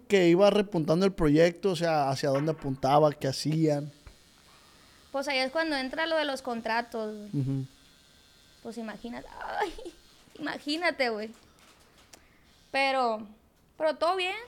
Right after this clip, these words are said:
Speaker 2: Yo siempre he sido bien relajada, güey.
Speaker 1: Ujú.
Speaker 2: Pero pues uno, uno nomás ve, va, ve cómo,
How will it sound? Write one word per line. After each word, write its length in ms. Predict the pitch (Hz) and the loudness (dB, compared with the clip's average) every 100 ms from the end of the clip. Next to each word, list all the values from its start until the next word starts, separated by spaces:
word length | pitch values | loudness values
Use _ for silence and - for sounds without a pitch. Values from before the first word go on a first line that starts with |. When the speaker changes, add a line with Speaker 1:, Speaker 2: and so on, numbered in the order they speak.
| 539 _ _ | -18 _ _
Speaker 2:
Yo 100 | 311 | -10
siempre 260 | 320 359 370 | -6 -6 -6
he 40 | |
sido 160 | 381 370 | -4 -4
bien 160 | 359 | -4
relajada, 640 | 359 381 247 - - 302 277 | -4 -2 -2 -4 -8 -6 -6
güey. 160 | - - - | -8 -12 -12
Speaker 1:
Ujú. 400 | 156 135 139 143 143 - | -6 -4 -2 -2 -6 -6
Speaker 2:
Pero 200 | 254 247 | -6 -6
pues 160 | 247 | -8
uno, 360 | 240 262 269 240 | -8 -6 -6 -6
uno 160 | 240 254 | -8 -8
nomás 340 | 247 226 226 | -8 -8 -6
ve, 200 | 220 214 | -6 -8
va, 240 | 214 220 220 220 _ _ _ _ | -8 -10 -14 -20 _ _ _ _
ve 200 | - - - | -16 -16 -14
cómo, 320 | 226 220 | -14 -14